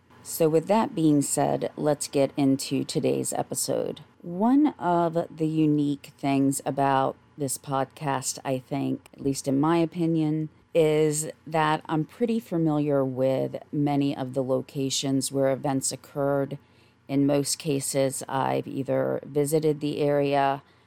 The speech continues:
um, some cases I've lived in the area, and even known people who were involved in the crimes or have been very close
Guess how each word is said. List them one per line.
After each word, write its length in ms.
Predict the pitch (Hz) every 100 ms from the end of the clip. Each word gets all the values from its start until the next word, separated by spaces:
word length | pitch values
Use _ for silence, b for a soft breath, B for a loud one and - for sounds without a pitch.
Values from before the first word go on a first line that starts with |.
| b b -
um, 140 | 135
some 240 | - 139
cases 460 | 139 143 135 135 135
I've 160 | 131 135
lived 280 | 151 160
in 120 | 160 160
the 180 | 156
area, 640 | - 151 147 143 143 147 - _
and 460 | - 143 143 143 139
even 420 | - 143 139 139
known 380 | 139 135 135 131
people 400 | - 156 139 143
who 140 | 139 135
were 180 | 131 131
involved 720 | 131 135 147 156 156 156 -
in 140 | 160
the 100 | 151
crimes 760 | - 165 165 160 151 156 147 b b b b b b _ -
or 340 | 156 151 147
have 200 | 147 139
been 160 | 143 139
very 280 | 139 139
close 720 | 139 - - 151 139 - -